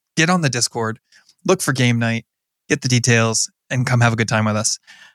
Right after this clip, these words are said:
On the after show tonight, which is, uh, you know, after show is the thing that the patrons are just gonna keep listening after your episode ends. They're gonna keep listening.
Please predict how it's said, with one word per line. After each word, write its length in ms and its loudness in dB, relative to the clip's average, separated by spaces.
On 120 6
the 80 4
after 300 0
show 340 0
tonight, 400 -4
which 160 -4
is, 160 -4
uh, 80 0
you 120 -2
know, 100 0
after 240 0
show 220 2
is 340 -2
the 100 0
thing 240 0
that 120 -2
the 80 -2
patrons 520 0
are 160 2
just 180 -4
gonna 200 -2
keep 260 -2
listening 360 2
after 440 2
your 200 2
episode 400 0
ends. 440 0
They're 120 2
gonna 140 2
keep 180 -4
listening. 380 2